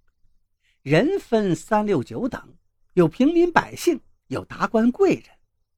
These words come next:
譬如那亿万富翁啊、影帝歌后啊、明星球星啊，难道他们的身价儿跟普通人能一样吗？”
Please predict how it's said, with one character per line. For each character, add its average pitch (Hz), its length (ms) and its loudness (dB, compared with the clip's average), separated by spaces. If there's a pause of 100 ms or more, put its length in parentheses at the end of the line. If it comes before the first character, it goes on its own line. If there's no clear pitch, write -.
(240)
譬 208 200 2
如 202 200 0
那 196 260 4 (220)
亿 233 220 6
万 190 240 2
富 214 260 -4
翁 247 260 4
啊、 190 220 -4 (460)
影 151 300 0
帝 196 160 -2
歌 254 220 -2
后 254 320 2
啊、 180 240 -4 (480)
明 247 300 2
星 247 220 0
球 233 260 -2
星 302 300 -2
啊， 233 160 -8 (640)
难 170 200 -4
道 196 160 -2
他 240 220 -6
们 233 140 2
的 190 80 0
身 233 280 0
价 214 200 2
儿 175 180 0 (300)
跟 226 160 4
普 147 280 -6
通 226 200 -2
人 214 280 2 (400)
能 190 220 0
一 196 120 -2
样 214 200 -2
吗？” 180 180 -8